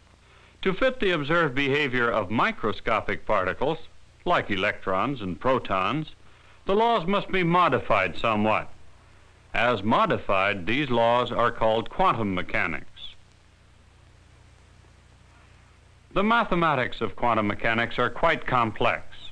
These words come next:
but we don't need to consider the details of the calculations.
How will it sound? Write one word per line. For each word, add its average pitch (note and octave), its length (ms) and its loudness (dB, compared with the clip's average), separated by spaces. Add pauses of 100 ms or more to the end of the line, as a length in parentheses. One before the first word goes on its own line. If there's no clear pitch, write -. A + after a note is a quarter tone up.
(840)
but B2 160 -2
we D#3+ 160 2
don't D3 240 2
need B2+ 280 0
to B2+ 120 0
consider A#2 500 0
the G2 120 0
details G#2+ 680 0
of G#2+ 100 0
the A#2 100 -2
calculations. A#2+ 920 -2